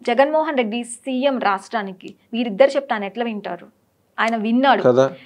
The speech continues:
Speaker 1: ఆ, వీళ్ళ టాలెంట్ ఏంటంటే వీళ్ళ మాటలు వినేలా చేసుకోగలగటం.
Speaker 2: మ్మ్.
Speaker 1: ఆయన వీక్‌నెస్ ని వీళ్ళు పట్టుకున్నారు.
Speaker 2: మ్మ్.
Speaker 1: ఆయన ఒక దర్జాగా వీళ్ళు చెప్పిందంతా తానా అంటే తందానా అన్నట్టు ఆడాడు.
Speaker 2: మ్మ్.
Speaker 1: ఫైనల్ గా జనాలు విస్తుపోయేంత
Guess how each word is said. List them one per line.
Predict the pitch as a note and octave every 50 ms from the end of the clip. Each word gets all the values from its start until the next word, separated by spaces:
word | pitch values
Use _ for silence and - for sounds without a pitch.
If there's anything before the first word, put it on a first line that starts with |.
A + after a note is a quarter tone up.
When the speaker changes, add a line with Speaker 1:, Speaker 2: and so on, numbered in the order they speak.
| - - _ _ _ _ - -
Speaker 1:
ఆ, | B3+
వీళ్ళ | A#3+ B3 C#4+ D4+ D#4
టాలెంట్ | D#4+ E4 D4+ C#4+ D4+ E4 E4+ E4+ E4+
ఏంటంటే | D#4 D4+ C4+ C#4+ C4 B3 C4 D4+ F4+ G4+ F4+ - - A#3
వీళ్ళ | C4+ C#4+ D4+ D#4
మాటలు | D4+ D4 C#4 C#4 D#4+ D#4+ C#4+
వినేలా | C4+ B3+ B3 B3+ B3+ C4+ C#4 C#4 -
చేసుకోగలగటం. | A#3+ A#3 A#3 - C4 A3+ G3 G3 F#3+ F#3+ F3 - - - - _ _ _ _ _ _ _ _ _ _ _ A2+
Speaker 2:
మ్మ్. | A2 G#2 F#2 E2 D2+ E2+ F2 F2+ - - - - _ - -
Speaker 1:
ఆయన | A#3+ C4 C4 C4 C4
వీక్‌నెస్ | B3+ C4 D#4 E4 E4 E4+ E4+ E4+ E4+
ని | E4+
వీళ్ళు | D4 C4 A#3
పట్టుకున్నారు. | G3+ G3 F#3+ - - G#3 G3 F#3+ F3+ F3+ - - - - _ _ _ _ - G#3
Speaker 2:
మ్మ్. | G3 F3+ D#3+ - - - - - - _ - -
Speaker 1:
ఆయన | D4+ D#4+ E4 F4 F#4
ఒక | F#4 E4+ D4+ C4+ B3
దర్జాగా | A#3+ A#3+ A#3+ A3 G#3 G#3+ D4 C#4+ C#4+ D#4+ D#4+ D#4 C#4 A#3+ A3 G#3 G3 F#3+ - - _ _ _ _ _ _ -
వీళ్ళు | A#3+ D#4 D#4+ D#4+ E4 D#4+
చెప్పిందంతా | C4+ A3+ C#4 C#4+ C#4+ C4+ B3+ C4 - E4 D#4+
తానా | D#4+ D4 B3+ A#3+ A#3+ B3+
అంటే | A#3+ A#3 A3 G#3+ G#3+ G#3 C4 C#4+
తందానా | - B3+ A3+ G#3 G3+ G3+ G3 G3 G3+ G#3
అన్నట్టు | G3+ G3 G3 G3 G3 - G#3+
ఆడాడు. | G3 F#3+ F#3+ F#3+ F#3+ G3 D4 F#4 - _ _ _ -
Speaker 2:
మ్మ్. | - G3+ G3 F#3 F3
Speaker 1:
ఫైనల్ | - A#3 A3+ B3 C4 C4 C4
గా | C4+ C4+
జనాలు | C4 A3 A3+ G#3 A3+ A#3 A#3 A3+ A#3 D4 F#4 A4 - _ -
విస్తుపోయేంత | G3 A3+ - - _ - F4+ F4+ D#4+ D4+ C#4 C4+ B3+ A#3+ A3+ A3 A3 G#3 -